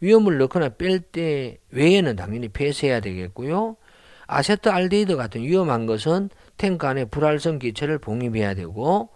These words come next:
옥외 저장 탱크 주위에 설치된 방류제 내부에 물이나 유류가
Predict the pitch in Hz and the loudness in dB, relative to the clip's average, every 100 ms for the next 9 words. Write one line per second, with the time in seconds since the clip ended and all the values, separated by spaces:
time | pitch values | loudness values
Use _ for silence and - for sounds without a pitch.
0 | - - - - - - 208 202 226 214 | -20 -20 -20 -20 -20 -4 0 4 6 4
1 | 139 139 175 175 170 156 139 131 127 - | 2 0 0 0 -4 -2 -4 -2 -2 -2
2 | 110 - 110 101 110 156 185 175 147 110 | -10 -8 -8 -6 -4 -2 0 0 0 -2
3 | 104 123 135 98 120 123 160 190 131 117 | -4 -4 -4 -4 -4 -4 0 2 2 -2
4 | 139 117 135 165 185 190 | -4 -8 -4 0 2 0